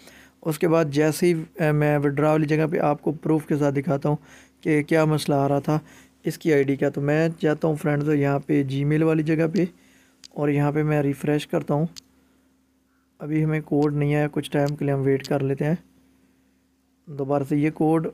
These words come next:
आ चुका है, तो मैं वहाँ जाके ये कोड को, अ, जो है ना, अ, पेस्ट करता हूँ फ्रेंड्स।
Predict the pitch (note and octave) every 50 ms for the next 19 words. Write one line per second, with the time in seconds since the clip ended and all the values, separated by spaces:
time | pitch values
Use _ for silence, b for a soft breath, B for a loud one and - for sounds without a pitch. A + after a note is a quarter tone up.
0 | - - D#3+ C#3+ D3 D#3 D#3+ - F3+ E3+ E3+ D#3+ D#3+ D#3+ - D#3+ D3 C#3+ C#3+ D3
1 | D3+ E3+ F3 D3+ C3+ C#3+ C#3+ D3 D3+ C#3 D3 D3 C#3+ D3+ D3+ C#3+ C#3+ - - D3+
2 | D3+ D3 D3+ - D#3+ D3 - _ - - E3 D3 D3 C#3 C3+ C#3+ C#3+ C#3+ D3 D3
3 | C#3+ - B B B B B B B B - - D3 C#3+ C#3+ - - D3+ D3+ E3
4 | E3+ - - F#3 F3 D#3+ F3 E3 D3 D#3 D#3 D#3 E3 -